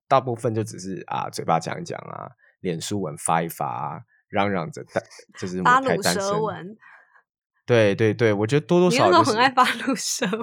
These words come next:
Speaker 2: 文。
Speaker 1: 怎么会这样？
Speaker 2: 黑历史！我现在突然很想回去翻你的脸书欸，
Speaker 1: 我，不是因为我，
Speaker 2: 那是二零一，
Speaker 1: 我
Speaker 2: 二零一六年左右。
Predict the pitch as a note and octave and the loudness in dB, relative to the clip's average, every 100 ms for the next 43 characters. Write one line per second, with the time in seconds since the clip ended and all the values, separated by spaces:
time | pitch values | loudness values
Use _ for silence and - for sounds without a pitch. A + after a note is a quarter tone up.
0 | - A3+ F3+ _ - _ _ _ _ _ | -6 -6 -6 _ -20 _ _ _ _ _
1 | - _ _ _ - - A#2+ G#2+ E3+ E3 | -20 _ _ _ -16 -4 -4 0 0 2
2 | - E3+ D#3 D#3 C#3 B3 G#3+ - - E3 | 4 4 6 4 4 -2 -6 -4 -6 -8
3 | A3+ _ - _ _ _ _ _ _ _ | -16 _ -20 _ _ _ _ _ _ _
4 | _ G#3 G4 A4 G#4+ C#4+ A#3+ A#3 G3 A#3+ | _ -4 2 4 6 4 2 0 -2 -6
5 | B3+ A3+ A3+ F3 E3 - - - - - | 0 0 0 -6 -8 -8 -8 -8 -14 -18
6 | A3+ A#3+ C3 A3 G#3 - G#2+ E3+ E3 A3 | -20 -4 -2 2 4 4 0 -2 -8 -10
7 | _ _ C4 G#3 F#3 G3+ G3+ G3 F3+ F3+ | _ _ -8 -6 -6 -8 -10 -8 -8 -10
8 | - - - - D3+ A3+ | -16 -18 -18 -18 -18 -20